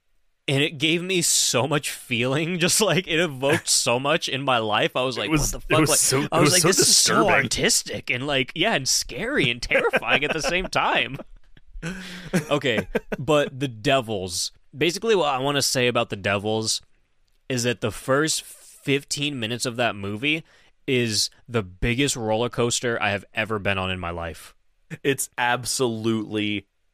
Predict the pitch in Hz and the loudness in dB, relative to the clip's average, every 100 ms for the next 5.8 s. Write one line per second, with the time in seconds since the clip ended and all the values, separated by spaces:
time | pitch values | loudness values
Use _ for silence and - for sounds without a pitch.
0 | _ _ _ _ - 113 104 - 90 87 | _ _ _ _ 0 2 0 -2 -12 -10
1 | - 113 104 - _ _ _ _ _ 120 | -4 -2 -2 -8 _ _ _ _ _ 0
2 | 127 113 - - 120 131 139 143 135 123 | 0 0 -8 -16 -4 0 2 2 0 -2
3 | - 139 110 107 - 123 120 - - 131 | -4 -4 -4 -8 -2 2 2 0 -4 -4
4 | 117 104 95 90 - _ _ _ _ - | -2 -2 -4 -8 -12 _ _ _ _ -4
5 | 123 120 113 - 110 73 67 - | -2 0 0 2 0 -2 -12 -16